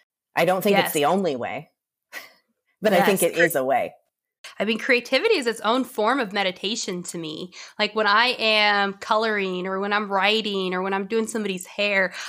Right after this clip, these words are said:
Speaker 2: I get into this zone where, like, time almost stops for me. And I think that is where we find, I mean, I think to me, honestly, that's where I find that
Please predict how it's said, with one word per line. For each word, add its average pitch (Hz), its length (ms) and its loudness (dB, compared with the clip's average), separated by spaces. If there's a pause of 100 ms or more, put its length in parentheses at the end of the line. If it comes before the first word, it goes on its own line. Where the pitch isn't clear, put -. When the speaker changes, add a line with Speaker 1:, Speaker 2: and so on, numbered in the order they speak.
Speaker 2:
I 190 60 2
get 208 300 0
into 233 200 -4
this 190 180 -4
zone 196 580 0
where, 185 180 0
like, 180 220 -4
time 196 400 0
almost 196 480 -4
stops 233 560 0
for 381 160 0
me. 427 280 2 (440)
And 214 360 4
I 214 140 2
think 254 460 0
that 202 260 2
is 208 340 0
where 190 200 2
we 180 160 -8
find, 175 720 0 (480)
I 180 80 -4
mean, 175 160 -6
I 170 100 -4
think 240 280 -6 (200)
to - 100 -8
me, 214 300 2
honestly, 170 480 -2
that's 180 240 -6
where 175 140 0
I 202 180 4
find 185 540 -4 (340)
that 180 160 0